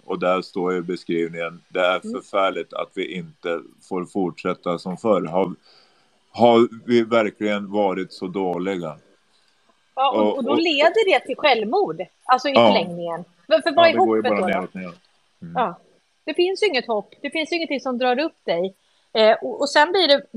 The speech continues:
Speaker 2: när människor är där, och så säger man så här, "Men hallå, det stämmer inte, det stämmer inte." Då blir de arga istället, för att, för att på något vis så blir det där en trygghet. De har hittat den lyktstolpen.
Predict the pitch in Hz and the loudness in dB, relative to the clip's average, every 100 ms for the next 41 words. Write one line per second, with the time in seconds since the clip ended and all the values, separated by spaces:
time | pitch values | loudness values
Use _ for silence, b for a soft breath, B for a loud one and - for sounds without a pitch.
0 | 226 240 262 285 359 359 - 311 330 262 | -10 -4 4 6 6 2 -4 -2 0 0
1 | 226 247 233 294 349 392 208 180 170 202 | -2 -2 -2 -2 0 0 2 2 2 0
2 | - _ _ _ _ _ _ _ 269 269 | -6 _ _ _ _ _ _ _ -6 -6
3 | 254 349 277 254 240 254 254 269 285 226 | -2 0 0 -2 -4 -4 -2 -2 0 -2
4 | 254 - 285 359 440 453 294 196 - - | -4 -2 -2 0 -2 -2 -6 -8 -10 -10
5 | 185 _ _ 247 - 359 392 392 277 190 | -12 _ _ -10 -6 -4 -4 -6 -6 -8
6 | - - _ _ 233 220 277 294 294 359 | -12 -12 _ _ -12 -4 -2 -2 -2 0
7 | 330 247 330 370 - 330 214 180 - - | 0 0 -2 -2 0 0 2 -4 -6 -4
8 | 247 247 _ _ - 247 - - 269 294 | -4 -4 _ _ -6 -6 -6 -10 -4 -2
9 | 302 302 277 - 240 240 285 339 349 240 | -4 -4 -4 -4 -4 -4 -4 -2 0 2
10 | 185 185 180 _ _ _ - 220 - 240 | 2 0 -6 _ _ _ -8 -8 -6 -8
11 | 175 190 185 180 247 269 294 - 226 226 | -6 -4 -4 -4 -4 -4 -4 -4 -6 0
12 | 247 269 285 - - 170 165 165 170 | 0 2 -4 -8 -4 -4 -2 -6 -6